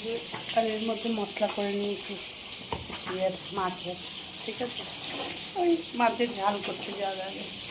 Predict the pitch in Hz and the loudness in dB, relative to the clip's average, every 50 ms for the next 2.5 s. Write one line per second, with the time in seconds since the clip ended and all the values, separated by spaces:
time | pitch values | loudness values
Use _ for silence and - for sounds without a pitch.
0 | 185 180 180 185 190 185 - - - - - - - - - - - - - - | -2 -2 -2 -2 -2 -2 -2 -2 -2 -2 -4 -4 -2 -4 -4 -4 -4 -4 -4 -4
1 | - - - - - - - - - - - - - - - - - - - - | -4 -2 -2 -4 -4 -4 -4 -4 -4 -4 -4 -4 -4 -4 -2 -2 -2 -2 -2 -2
2 | - - - - - - - - - - | -2 -2 -2 -2 -2 -4 -4 -4 -2 0